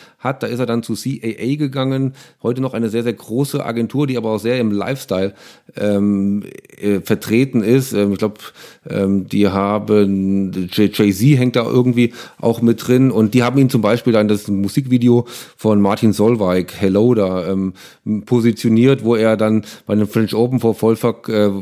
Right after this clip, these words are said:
ausverkauftem Haus auf einmal auf-, aufläuft und irgend so einen Ball dann callen soll. Und, äh, ist ganz cooler Auftritt, ist schon ganz okay. Ich find's ein bisschen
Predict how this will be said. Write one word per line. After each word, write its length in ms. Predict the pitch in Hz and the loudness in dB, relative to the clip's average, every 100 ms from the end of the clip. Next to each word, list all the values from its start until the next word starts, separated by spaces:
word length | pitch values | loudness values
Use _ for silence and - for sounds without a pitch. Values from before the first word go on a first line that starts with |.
| - - 113 | -6 -2 -2
ausverkauftem 540 | 117 - 113 - 98 | -2 -2 -4 -4 -2
Haus 260 | 107 131 - - - - | 0 -2 -6 -20 -20 -12
auf 180 | 104 | -8
einmal 240 | - 110 107 | -2 -2 0
auf-, 340 | 113 127 - - | 0 -2 -8 -6
aufläuft 600 | - 127 127 117 120 120 | -2 0 0 2 2 0
und 140 | 110 104 | -4 -2
irgend 240 | 107 110 | -2 -2
so 80 | 107 | -2
einen 300 | 98 95 90 | -2 -2 -2
Ball 340 | 92 117 120 - - _ | 0 2 0 -4 -20 _
dann 480 | 107 98 95 92 87 | -4 -2 -2 -4 -8
callen 400 | - 101 95 95 | -4 2 2 2
soll. 420 | 92 92 104 117 123 | -2 0 0 0 -2
Und, 380 | 92 98 90 | -4 -4 -6
äh, 260 | 85 95 95 - - - - - | -6 -4 -6 -10 -20 -18 -18 -6
ist 180 | 180 208 | -2 0
ganz 220 | 165 147 | 0 -2
cooler 340 | - 175 196 135 | 0 2 2 2
Auftritt, 320 | 175 - 160 | -2 -2 -2
ist 160 | 135 - | -2 -4
schon 160 | 151 143 | -6 -2
ganz 180 | 143 | -2
okay. 240 | 139 139 151 | -2 -2 -2
Ich 80 | 147 | 0
find's 300 | 143 - 113 | -4 -4 -6
ein 80 | |
bisschen 360 | 131 151 151 | -4 -2 -2